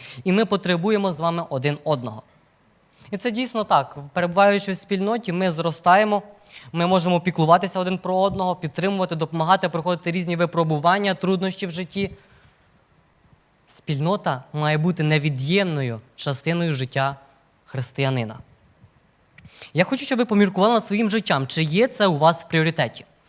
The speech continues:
Коли у вас є якась можливість піти на сестринське, братерське спілкування або ж на домашню групу, і там паралельно піти щось робити своє, свої якісь справи, які є в нас постійно, або ж зайнятися хобі тощо.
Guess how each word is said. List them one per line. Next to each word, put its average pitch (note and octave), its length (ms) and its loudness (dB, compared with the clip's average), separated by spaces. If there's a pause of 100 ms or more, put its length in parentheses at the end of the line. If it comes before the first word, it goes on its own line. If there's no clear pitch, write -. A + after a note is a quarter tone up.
(260)
Коли A3 180 2
у C#4 100 4
вас A#3+ 240 2
є A#3 40 2
якась A3+ 280 2
можливість G3+ 640 0 (380)
піти G#3 520 4
на F3 440 4
сестринське, F#3+ 600 -2
братерське E3+ 460 2
спілкування F#3+ 680 0 (200)
або D3 240 4
ж F#3 60 -2
на F#3 60 2
домашню F#3 400 0
групу, G3 360 -2 (640)
і F#3 640 0
там C4+ 160 2
паралельно G3 680 4 (300)
піти A3 240 -6
щось G#3 280 -4
робити F#3 320 0
своє, F#3 440 -2
свої F3 180 -4
якісь F3 240 -4
справи, G3 360 0
які D3+ 200 -2
є D#3+ 120 0
в D3 60 -4
нас D3+ 200 0
постійно, D3+ 560 -4 (500)
або A3 200 2
ж F#3 80 -2
зайнятися E3 500 -2
хобі F3 480 -4
тощо. F3 420 -2